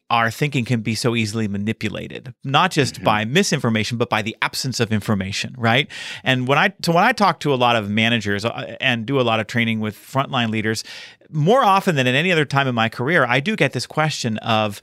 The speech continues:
Speaker 1: you know, "My team gets along, except we have these political divides in our office,
Speaker 2: Mm.
Speaker 1: and we can't talk about these kinds of things." And so much of what people sort of gravitate toward and decide that they believe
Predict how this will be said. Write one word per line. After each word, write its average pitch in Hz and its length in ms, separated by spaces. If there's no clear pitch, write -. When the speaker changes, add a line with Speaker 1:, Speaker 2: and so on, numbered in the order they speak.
Speaker 1:
you 139 80
know, 131 80
"My 156 100
team 208 240
gets 170 200
along, 156 440
except 135 340
we 147 120
have 139 180
these 123 160
political 143 440
divides 104 680
in 120 180
our 107 220
office, 95 500
Speaker 2:
Mm. 90 80
Speaker 1:
and 113 300
we 175 220
can't 151 360
talk 131 280
about 110 340
these 110 240
kinds 104 320
of 110 120
things." 214 420
And 160 340
so 240 380
much 185 360
of 139 240
what 131 400
people 143 320
sort 127 180
of 117 80
gravitate 120 540
toward 113 500
and 110 320
decide 120 440
that 120 160
they 117 180
believe 117 800